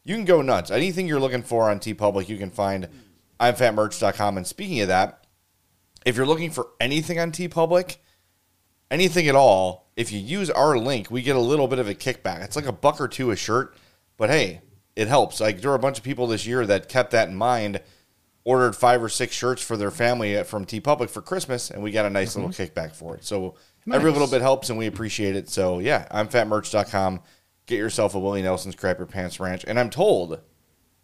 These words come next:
Speaker 1: that there might be another new design commemorating everyone's favorite fat squirrel, Harrison Gord, uh, coming up later this week.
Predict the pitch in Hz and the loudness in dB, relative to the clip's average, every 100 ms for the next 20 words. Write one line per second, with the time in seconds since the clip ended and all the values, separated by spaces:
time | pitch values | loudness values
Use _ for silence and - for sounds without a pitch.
0 | _ _ 98 104 123 143 117 98 95 147 | _ _ -8 -4 -2 -2 -4 -2 -2 -2
1 | 147 98 92 85 80 85 82 85 - 98 | -2 -4 -6 -6 -8 -8 -10 -12 -10 -4
2 | 110 107 101 95 98 101 92 85 107 95 | -2 0 -2 -2 -2 -2 -4 -6 -6 -4
3 | 87 - 98 - - 117 107 87 - _ | -6 -2 -2 -4 -4 0 2 0 -4 _
4 | _ _ _ 127 113 - 98 90 117 95 | _ _ _ 0 2 0 -4 -2 0 0
5 | 85 80 _ _ _ _ - 95 90 - | -2 -10 _ _ _ _ 0 2 2 0
6 | 117 104 90 98 95 87 78 - 107 95 | -2 0 0 0 0 -2 -6 -8 -6 -6
7 | - | -10